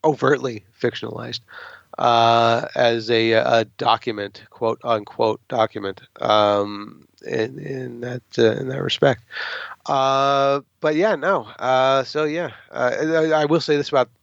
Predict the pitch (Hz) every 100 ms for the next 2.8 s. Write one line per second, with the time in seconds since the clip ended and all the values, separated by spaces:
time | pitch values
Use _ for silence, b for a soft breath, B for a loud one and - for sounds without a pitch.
0 | _ 151 139 120 - 123 156 180 123 117
1 | 113 110 B B B B - - 123 123
2 | 135 _ 139 123 107 139 135